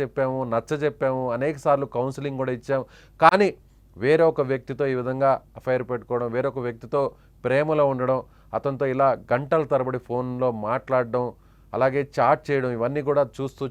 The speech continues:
చూస్తూ ఇక సహించేది లేదు, తట్టుకోలేము అంటూ చివరికి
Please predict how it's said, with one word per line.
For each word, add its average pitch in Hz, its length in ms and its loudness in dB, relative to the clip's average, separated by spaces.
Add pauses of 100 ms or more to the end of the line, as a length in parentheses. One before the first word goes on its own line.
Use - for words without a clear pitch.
చూస్తూ 131 240 -6 (100)
ఇక 120 220 2 (420)
సహించేది 143 560 -2
లేదు, 127 180 -2 (120)
తట్టుకోలేము 123 800 -4 (100)
అంటూ 120 220 -6 (380)
చివరికి 120 340 -4